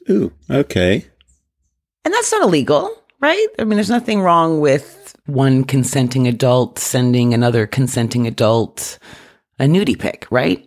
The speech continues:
Speaker 1: Yeah, i-, if, if they're both adults, I suppose, I suppose that's, yeah.
Speaker 2: Right? And they decide to do that, and who cares? Oh, I forgot to say that one of their tactics is that they then would tell the target, "Oh, by the way,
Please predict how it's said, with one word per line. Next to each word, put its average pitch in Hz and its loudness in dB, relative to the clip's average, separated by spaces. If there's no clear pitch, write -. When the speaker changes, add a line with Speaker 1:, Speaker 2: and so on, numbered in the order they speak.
Speaker 1:
Yeah, 185 2
i-, - -6
if, 233 0
if - 2
they're 247 4
both 208 0
adults, 131 2
I 139 0
suppose, 127 0
I - -12
suppose 127 -2
that's, - -8
yeah. 147 0
Speaker 2:
Right? 262 0
And 214 -2
they 185 0
decide 185 0
to 175 -4
do 226 -2
that, 339 0
and 262 0
who 277 -2
cares? - -4
Oh, - 0
I 175 0
forgot 233 -4
to 294 -12
say 165 0
that - -2
one 160 0
of 233 -2
their 180 0
tactics - -6
is 156 2
that - -2
they 151 2
then 196 0
would 170 0
tell 151 0
the 139 -2
target, 135 -2
"Oh, 196 2
by 180 0
the 170 2
way, 165 4